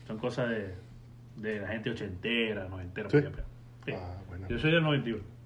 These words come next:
Speaker 1: tampoco tan viejo. Pero bueno.
Speaker 2: Yo
Speaker 1: Bueno,
Speaker 2: no
Speaker 1: y
Speaker 2: quiero decir de cuándo yo soy, pero dale.
Speaker 1: Hay que reconocer la edad, compadre,
Speaker 2: ¿Sí?
Speaker 1: ¿cómo hacer?
Speaker 2: Ah, bueno, está bien.
Speaker 1: Bueno, le damos gracias a todos ustedes por, por ser parte de esta familia que se inicia hoy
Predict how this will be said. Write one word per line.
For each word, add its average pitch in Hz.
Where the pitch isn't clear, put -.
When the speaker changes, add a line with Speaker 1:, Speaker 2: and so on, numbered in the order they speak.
Speaker 1:
tampoco 101
tan 98
viejo. 90
Pero 95
bueno. 104
Speaker 2:
Yo -
Speaker 1:
Bueno, 127
Speaker 2:
no 143
Speaker 1:
y -
Speaker 2:
quiero 151
decir 135
de 135
cuándo 131
yo 127
soy, 104
pero 90
dale. 90
Speaker 1:
Hay 127
que 180
reconocer 170
la 170
edad, 147
compadre, 135
Speaker 2:
¿Sí? 147
Speaker 1:
¿cómo 131
hacer? -
Speaker 2:
Ah, 101
bueno, -
está -
bien. 107
Speaker 1:
Bueno, 151
le 147
damos 147
gracias 160
a 143
todos 135
ustedes 135
por, 110
por 104
ser 117
parte 135
de 139
esta 139
familia 156
que 107
se 107
inicia 104
hoy 131